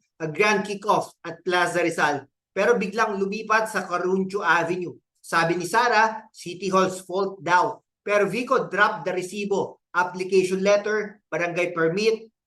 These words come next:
traffic plan, all pointing to Caruncho. Plot twist. <clears throat>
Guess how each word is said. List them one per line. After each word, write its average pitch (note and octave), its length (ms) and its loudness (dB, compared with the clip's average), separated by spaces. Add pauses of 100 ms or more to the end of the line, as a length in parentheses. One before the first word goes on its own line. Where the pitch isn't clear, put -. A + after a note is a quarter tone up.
traffic F3 400 0
plan, G#3 320 0 (320)
all A3+ 320 0
pointing G3+ 480 -6
to A3 80 -6
Caruncho. G3+ 720 -2 (160)
Plot E3 240 0
twist. D#3 400 -6 (2750)
<clears throat> - 0 -